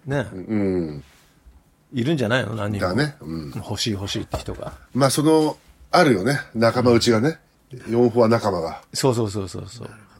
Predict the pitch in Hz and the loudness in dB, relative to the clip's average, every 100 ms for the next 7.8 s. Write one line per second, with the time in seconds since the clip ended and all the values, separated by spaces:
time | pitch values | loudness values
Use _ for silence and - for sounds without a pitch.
0 | _ _ - 147 117 104 110 101 - 101 | _ _ -20 -18 -10 -6 -4 -4 -4 -4
1 | 95 - 117 110 180 247 - 151 117 107 | -6 -6 -2 2 2 2 2 0 0 -2
2 | 117 - - 98 98 139 151 147 147 101 | -6 -10 -8 -8 -4 0 0 0 -2 -2
3 | 110 131 139 147 143 123 101 90 95 113 | -2 -2 0 0 -2 -2 -6 -8 -8 -8
4 | 120 113 107 104 101 123 135 143 160 185 | -8 -10 -12 -10 -6 -6 -4 -6 -6 -4
5 | 196 175 175 151 160 175 175 165 _ - | -6 -4 -4 -2 -2 -2 -2 -6 _ -20
6 | _ _ _ - - 208 - - _ - | _ _ _ -20 -6 -6 -4 -12 _ -14
7 | - - 147 160 170 104 104 69 | -8 -2 2 2 4 2 0 -4